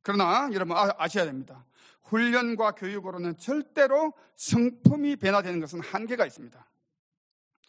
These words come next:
왜냐하면은 사람은 영적인 피조물이기 때문입니다. 영적인 변화가 일어나지 아니하면은 어느 순간에 가서 옛 성품 기질이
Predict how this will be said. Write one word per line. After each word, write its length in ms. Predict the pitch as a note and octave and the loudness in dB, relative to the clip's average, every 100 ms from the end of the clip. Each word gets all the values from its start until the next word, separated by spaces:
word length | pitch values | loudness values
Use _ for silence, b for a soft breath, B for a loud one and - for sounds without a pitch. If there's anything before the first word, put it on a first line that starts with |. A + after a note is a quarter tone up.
| _ | _
왜냐하면은 800 | - A3+ C4 A#3 G3+ C#4 E3 B2+ b b b | 0 4 4 2 0 -2 -4 -8 b b b
사람은 680 | - - G3+ A3 G3+ F#3+ G3+ | -4 0 2 2 2 0 2
영적인 520 | D4 D4 B3+ A#3+ C4 | 2 2 0 2 0
피조물이기 580 | - G3 F3+ F3 F#3+ B3+ | 0 0 2 0 -2 -2
때문입니다. 600 | - D#3 C3+ A#2+ - - _ _ _ _ _ _ _ b b b F#3+ | 0 0 0 -4 -14 -20 _ _ _ _ _ _ _ b b b 2
영적인 680 | D#4 F#4+ - D#4 C#4 C#4 | 2 2 0 0 4 2
변화가 420 | - G3 B3 A#3+ A#3 | 8 6 6 -2 -2
일어나지 400 | D#4 B3+ G3 F#3+ | 0 0 0 -2
아니하면은 600 | F3 A#3 C#4+ A3+ G#3 A3+ _ _ _ _ | -4 -4 -4 -6 -10 -14 _ _ _ _
어느 440 | F4+ G#4 F#4+ E4+ | 4 4 4 2
순간에 680 | C#4+ - A#3+ A#3+ C4+ C#4+ C#4+ | -2 0 2 4 4 4 2
가서 640 | B3+ G#3+ - F4+ A3 C3 - _ _ - | 2 0 2 2 2 0 -16 _ _ 2
옛 160 | G3 | 4
성품 560 | - - A3+ G#3 A3 G#3 | 4 0 -2 0 0 0
기질이 520 | A3 G3+ F#3+ G3 A#3 | 0 -2 -2 -2 -4